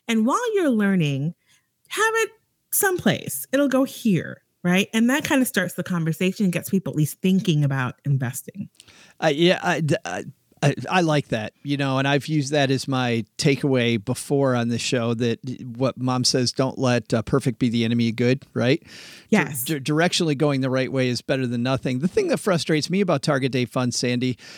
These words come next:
Speaker 2: is that finding your perfect allocation that fits your goals isn't really all that hard. Like, it's not, it's not difficult. If you look up modern portfolio theory, uh, there's fifty bajillion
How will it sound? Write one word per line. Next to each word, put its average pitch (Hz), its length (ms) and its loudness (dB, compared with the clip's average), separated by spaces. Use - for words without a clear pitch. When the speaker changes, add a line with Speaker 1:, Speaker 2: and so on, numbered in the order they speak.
Speaker 2:
is 147 180 0
that 160 180 0
finding 190 480 2
your 165 360 2
perfect 175 640 -2
allocation 165 680 2
that 135 180 -2
fits - 260 0
your 165 140 2
goals 156 480 0
isn't 226 320 0
really 180 340 0
all 156 140 0
that 151 180 0
hard. 151 500 -4
Like, 170 180 0
it's - 180 -2
not, 180 400 2
it's - 220 -2
not 190 240 0
difficult. 202 300 -2
If 139 80 -6
you 170 100 0
look 220 160 0
up - 80 -2
modern 180 280 2
portfolio 185 540 2
theory, 165 460 2
uh, 135 140 -2
there's 185 280 2
fifty 233 560 -2
bajillion 165 1000 0